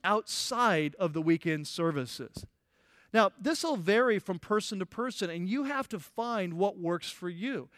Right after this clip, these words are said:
But if you want to be transformed, you've got to find a way to work the word into your life.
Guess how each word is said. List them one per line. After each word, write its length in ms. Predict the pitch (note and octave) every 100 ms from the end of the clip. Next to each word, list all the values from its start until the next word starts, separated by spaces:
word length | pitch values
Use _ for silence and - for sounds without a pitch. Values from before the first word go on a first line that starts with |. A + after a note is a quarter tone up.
| - -
But 100 | F#3+
if 120 | D#3+
you 120 | G3+
want 180 | C#4+ D4+
to 40 | B3
be 140 | A3
transformed, 1120 | - - G#3+ F3+ - - C4+ G#3 D3+ C#3+ D3+ _ -
you've 240 | F#3+ B3+
got 200 | - B3+
to 80 | C#4
find 300 | - F#3 G3
a 60 | G#3
way 320 | G#3+ C4 G3+
to 80 | F#3
work 260 | F#3+ G3+
the 80 | -
word 220 | F#3 D#3+
into 140 | D#3+ F3
your 100 | G3+
life. 640 | B3 C#4 C3 - -